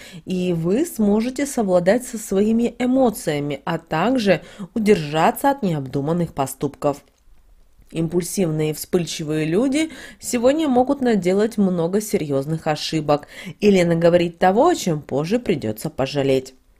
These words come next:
Особенно сильным будет влияние негативных тенденций в начале дня. Не исключено, что из-за мелких каких-то недоразумений не удастся вовремя д-, довести до конца всё, что было запланировано.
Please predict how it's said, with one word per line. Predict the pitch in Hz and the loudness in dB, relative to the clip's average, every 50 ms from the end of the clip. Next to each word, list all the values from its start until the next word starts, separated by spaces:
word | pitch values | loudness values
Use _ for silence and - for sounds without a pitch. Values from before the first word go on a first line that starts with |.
| _ - - | _ -8 -6
Особенно | 180 180 - - 185 160 156 156 165 165 | -6 -4 0 0 0 0 0 0 0 -2
сильным | 165 - - - 196 196 208 233 262 254 | -2 -2 -2 0 2 2 4 2 2 2
будет | 269 294 285 269 | 2 0 0 0
влияние | 220 190 180 170 160 160 170 220 240 247 240 | 0 0 0 0 0 0 0 0 0 0 0
негативных | 220 190 170 156 156 160 156 - 196 180 175 156 147 147 | 0 0 0 0 0 -2 -2 0 -2 -2 -2 -2 -4 -4
тенденций | - - 170 170 165 160 190 226 277 302 - - 285 | -4 -4 -2 -2 0 0 2 2 0 0 -2 -2 -2
в | 233 196 | -2 0
начале | 165 143 135 - - 160 156 160 175 160 139 | 0 -2 -2 -4 -4 -4 -2 -2 -2 -2 -4
дня. | 135 135 139 143 139 127 - - - - - - - 202 175 - | -4 -4 -2 -2 -2 -2 -4 -10 -18 -20 -20 -18 -16 -14 -8 -2
Не | 208 247 339 | 0 2 2
исключено, | 381 381 - 285 254 247 - 220 220 240 285 | 2 2 0 -4 -4 -2 -2 -2 0 0 0
что | 285 - - 240 | -2 -2 0 0
из-за | 214 202 185 170 196 202 | 2 2 2 2 4 4
мелких | 202 214 226 233 226 220 196 196 | 4 4 4 2 0 -2 -4 -6
каких-то | - - 190 190 - 196 196 - - 180 170 | -2 -2 -4 -2 -2 -6 -4 -2 0 0 0
недоразумений | 170 170 175 190 214 202 190 175 170 156 147 160 160 175 202 233 277 294 285 247 202 185 - - - - - 170 - | 2 0 2 0 2 2 2 2 2 2 0 -2 -2 0 0 0 0 2 2 2 2 0 -2 -6 -20 -20 -20 -12 -6
не | 196 220 254 | -2 0 2
удастся | 277 262 226 262 294 294 - - 294 269 | 2 4 6 6 6 6 4 4 4 4
вовремя | 226 202 208 233 247 254 262 262 254 254 233 | 4 2 0 0 2 2 0 0 0 0 0
д-, | 214 185 175 202 202 165 170 | 0 2 2 2 2 2 2
довести | 180 196 196 196 196 196 - - 185 | 4 4 4 4 2 -2 -2 -4 -2
до | 170 170 160 | 0 0 0
конца | - 170 175 175 165 - 170 160 | 0 0 -2 -2 -2 -2 -2 -2
всё, | 160 - - - 214 247 277 | -2 -4 -4 -2 0 0 0
что | 277 - - 175 143 | -2 -2 -2 -2 -2
было | 131 123 139 143 143 151 147 147 - - | -2 -2 -2 -2 0 -2 -2 -6 -10 -14
запланировано. | 165 160 165 156 - 147 143 135 135 135 139 139 135 135 131 127 127 123 117 98 - | -10 -4 -4 -4 -2 -2 -2 -2 -2 -2 -2 -2 -2 -2 -2 -4 -4 -4 -4 -6 -8